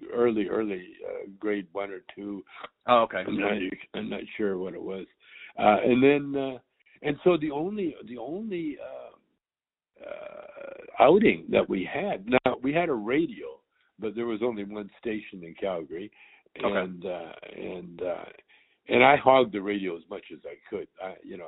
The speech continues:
Speaker 1: I was, I was really drawn to music all my life.
Speaker 2: Was it one of those old, like, it was a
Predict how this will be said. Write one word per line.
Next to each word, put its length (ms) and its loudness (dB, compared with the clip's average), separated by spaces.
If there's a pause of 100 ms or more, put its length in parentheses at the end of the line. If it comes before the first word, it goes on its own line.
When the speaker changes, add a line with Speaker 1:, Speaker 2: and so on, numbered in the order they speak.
Speaker 1:
I 60 -10
was, 100 -18 (840)
I 100 -4
was 140 -2
really 320 2
drawn 440 -4
to 60 -10
music 440 -8
all 140 -10
my 220 -16
life. 260 -10 (140)
Speaker 2:
Was 240 4
it 160 2
one 120 4
of 40 2
those 160 6
old, 260 4
like, 200 2
it 80 2
was 100 0
a 60 -2